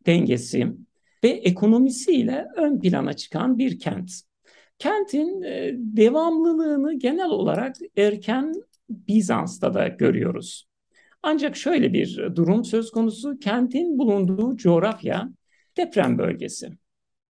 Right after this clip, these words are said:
Deprem bölgesi olması ve özellikle Roma'dan sonra bu depremlerin, e, etkilerini kent üzerinde göstermesi Bizans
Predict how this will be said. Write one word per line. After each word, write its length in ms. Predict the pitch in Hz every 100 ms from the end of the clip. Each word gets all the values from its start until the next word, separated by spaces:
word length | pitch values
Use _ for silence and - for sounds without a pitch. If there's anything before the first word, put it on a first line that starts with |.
| _ _ _ _ _
Deprem 440 | 240 262 349 415 370
bölgesi 560 | 311 262 240 240 -
olması 640 | 202 190 175 233 202 208 -
ve 320 | 196 196 180 392 _ _ _ _ -
özellikle 1120 | 208 185 220 254 349 466 453 151 175 226 - - 254
Roma'dan 760 | 214 240 330 494 381 185 135
sonra 640 | 127 123 131 113 110 - - _ _ _ _ _ _ _ -
bu 120 | 403
depremlerin, 960 | 208 185 208 240 226 160 220 311 - 254
e, 140 | 233 - -
etkilerini 800 | 180 180 240 190 170 - - -
kent 380 | - 240 381 269
üzerinde 500 | 180 165 151 143 -
göstermesi 920 | 269 226 - 190 147 139 - 285 302 -
Bizans 800 | 370 466 294 147 131 180 - -